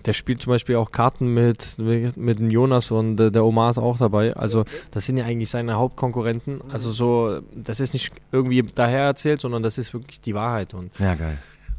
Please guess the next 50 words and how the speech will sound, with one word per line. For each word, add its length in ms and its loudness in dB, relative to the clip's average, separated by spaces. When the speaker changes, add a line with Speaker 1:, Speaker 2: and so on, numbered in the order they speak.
Speaker 1:
nichtsdestotrotz, 560 2
ich 60 -12
glaube 200 2
schon, 160 -2
dass 180 0
Lukas 280 2
auch 120 4
immer 200 2
spielen 240 0
möchte. 320 2
Ähm, 140 2
das 140 -4
möchte 240 0
jeder 180 6
von 160 0
uns, 220 0
aber 320 2
das 320 -4
sieht, 240 -6
das 100 -4
zeigt 240 -4
sich 120 -8
dann 120 -2
auch 160 -2
im 140 0
Training. 320 -4
Die 120 -6
Jungs 280 -4
sind 160 -4
am 100 -4
Marschieren. 320 -4
Speaker 2:
Mhm. 280 8
Ja, 140 2
total 320 -6
fett. 280 -10
Also 380 2
die 60 6
Freude 300 6
ist 180 0
da, 220 2
die 100 -2
Pause 380 4
war 320 2
komisch, 460 2
hat 120 0
sich 140 -6
für 140 0
alle 180 4
komisch 280 2
angefühlt. 520 2